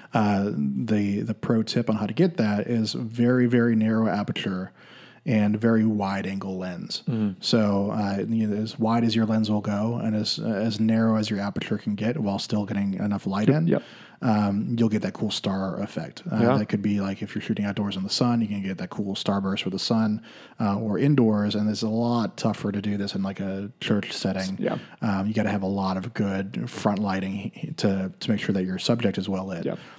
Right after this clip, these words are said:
Speaker 1: But, um, stop up a little bit, get creative, try some stuff with,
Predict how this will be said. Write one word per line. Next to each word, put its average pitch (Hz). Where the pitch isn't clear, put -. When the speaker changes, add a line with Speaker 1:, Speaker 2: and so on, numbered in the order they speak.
Speaker 1:
But, 95
um, 92
stop 104
up 107
a 110
little 104
bit, 98
get 104
creative, 98
try 98
some -
stuff -
with, 104